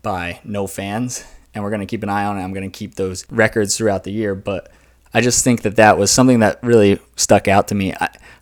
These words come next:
I didn't look back to see what it was last year on week one, but I do feel like eight and eight is a little low for home teams,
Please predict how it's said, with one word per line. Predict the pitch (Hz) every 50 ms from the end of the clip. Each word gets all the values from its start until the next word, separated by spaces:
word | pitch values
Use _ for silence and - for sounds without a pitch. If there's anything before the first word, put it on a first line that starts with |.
| - -
I | 117
didn't | 127 143 139 135 - - -
look | 127 120 110 117
back | 113 101 101 101 -
to | 113 101
see | - 107 101
what | 98 98 - - - -
it | 110
was | 101 98 101 92 87
last | 92 98 104 107 104 -
year | 113 110
on | 107 101 101
week | 104 104 98 -
one, | 104 101 101 98 95
but | - 92 - - - - - _ _ _ _ _ _ _ -
I | 107 104
do | 113 127 127 127 117
feel | - - 117
like | 110 98 95 - -
eight | 117 110 92
and | 95 101
eight | 98 92 -
is | 90 95 98
a | 90
little | 95 107 117 113 104 95
low | 95 95 90 85
for | - - 78
home | - - 85 85 87
teams, | - - 87 90 95 98 - - -